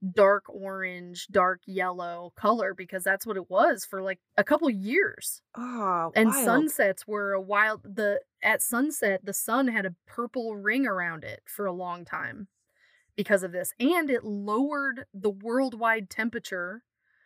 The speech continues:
Speaker 1: by several degrees for two years.
Speaker 2: Jeez.
Speaker 1: So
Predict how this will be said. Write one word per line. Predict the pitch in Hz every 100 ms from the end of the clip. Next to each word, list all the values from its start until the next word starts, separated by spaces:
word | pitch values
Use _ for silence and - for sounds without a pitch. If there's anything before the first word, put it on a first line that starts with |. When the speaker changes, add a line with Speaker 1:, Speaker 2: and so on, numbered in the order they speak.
| _ _ _
Speaker 1:
by | 220 202
several | - 240 233 247 240
degrees | 220 190 202 233 196 180 190 - - _ _
for | 262 262
two | - 269 233
years. | 208 208 98 - - - _ _ - - 294 311 311
Speaker 2:
Jeez. | 302 302 285 277 269 269 247 226 208 202
Speaker 1:
So | 262 233 233